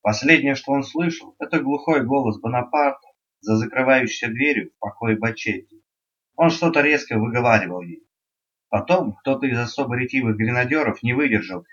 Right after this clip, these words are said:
и ударил Сашку кулаком в висок. В себя он пришёл уже в камере. Миланские тюрьмы были переполнены.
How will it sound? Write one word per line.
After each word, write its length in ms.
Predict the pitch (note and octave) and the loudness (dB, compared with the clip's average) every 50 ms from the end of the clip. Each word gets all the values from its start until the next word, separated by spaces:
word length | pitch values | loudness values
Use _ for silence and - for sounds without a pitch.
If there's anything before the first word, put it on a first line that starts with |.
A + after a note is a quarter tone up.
| - _ - | -20 _ -4
и 60 | C3 | -2
ударил 360 | C3+ C3+ C3+ B2 G#2 G2 G#2+ | 0 2 4 2 2 2 -2
Сашку 560 | - - C#3 C#3 C#3 - - - - G#2 - _ _ _ _ | -4 -2 -2 -2 -2 -2 -4 -8 -10 -10 -10 _ _ _ _
кулаком 480 | - A#2+ A#2 A#2 A#2 - B2 A2 G#2 | -2 -2 0 0 -2 -2 -2 -2 -2
в 20 | G#2 | -2
висок. 400 | A2+ A#2 - - - F2 - - _ _ _ _ _ _ _ _ _ _ _ _ _ _ _ _ _ | -4 -8 -10 -14 -16 -16 -16 -18 _ _ _ _ _ _ _ _ _ _ _ _ _ _ _ _ _
В 80 | - - | -8 -4
себя 320 | - D3 D3+ F3 E3 D3 | -2 0 4 4 4 4
он 100 | A#2+ G#2+ | 4 2
пришёл 400 | - A#2 A2+ - - C#3 B2 G#2 | 0 -4 -6 -4 -4 -4 -4 -4
уже 220 | F#2+ F#2+ G2 A2+ | -4 -4 -2 -2
в 140 | G#2+ - - | -2 -2 -2
камере. 340 | - A2 G2 F2+ E2+ E2 - _ _ _ _ _ _ _ _ _ _ _ _ _ _ _ _ _ _ _ _ _ _ _ _ _ _ _ _ _ _ _ _ _ _ _ | -2 -2 -2 -2 -6 -12 -16 _ _ _ _ _ _ _ _ _ _ _ _ _ _ _ _ _ _ _ _ _ _ _ _ _ _ _ _ _ _ _ _ _ _ _
Миланские 680 | G2+ G2+ A2 C3 C#3+ D#3 D3+ C#3 - - D3 C#3+ C#3 | 2 4 6 6 6 6 4 2 -2 -4 -4 -4 -2
тюрьмы 400 | - D#3 E3+ E3 D3 G#2+ F#2+ - | 0 0 2 2 2 2 0 -2
были 260 | F2 G#2+ D3+ E3+ D#3+ D3+ | -2 0 2 2 2 2
переполнены. 840 | - D#3 C#3+ D#3 D#3 - D3 B2 G#2 F#2 F2+ F2 E2+ - - - | 0 0 0 -2 -2 -2 -2 -2 -2 -2 -6 -10 -16 -18 -20 -20